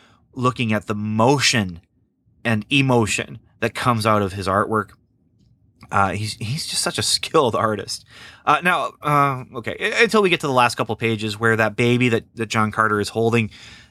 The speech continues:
it kinda goes from being in, and looking like a, you know, uh, you know, a six-month or a seven-month old baby that's not quite big enough to walk, but has, you know, a little bit of chunk to it. And then it starts looking like a five-year-old child, the way he's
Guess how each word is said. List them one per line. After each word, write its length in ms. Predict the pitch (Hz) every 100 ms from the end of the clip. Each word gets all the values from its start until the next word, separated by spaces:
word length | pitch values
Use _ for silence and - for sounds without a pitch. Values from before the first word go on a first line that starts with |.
| -
it 160 | -
kinda 260 | - 170 -
goes 340 | 160 151 156
from 180 | - 139
being 460 | 120 131 131 127 120
in, 200 | 123 117
and 160 | 120
looking 320 | 120 127 123 117
like 240 | 110 107
a, 320 | 107 98 98 -
you 80 |
know, 240 | 104 98 95 _ _ _ _ _ _ _ -
uh, 340 | 113 104 95 - - _
you 80 | -
know, 80 | 101
a 40 |
six-month 640 | 92 - 147 - - 123 113
or 60 | 101
a 60 |
seven-month 540 | - 117 110 110 104 101
old 240 | 107 95
baby 440 | 107 107 104 98
that's 240 | 95 95 -
not 220 | 110 107
quite 320 | - 107 80
big 180 | 113 104
enough 380 | 107 104 101 -
to 100 | 104
walk, 440 | 98 98 104 104
but 140 | - -
has, 300 | 104 98 95
you 60 |
know, 80 | 104
a 40 |
little 160 | 104 101
bit 100 | 95
of 80 | 87
chunk 380 | - 110 101 -
to 160 | 101
it. 120 | 92 - - - - - -
And 180 | 127 123
then 160 | 151
it 40 | 139
starts 300 | - 139 143
looking 240 | 135 131
like 160 | 120 -
a 80 | 110
five-year-old 680 | - 113 127 123 117 101
child, 720 | 92 - 110 117 113 92 87
the 80 | 104
way 220 | 101 107
he's 380 | 101 107 95 -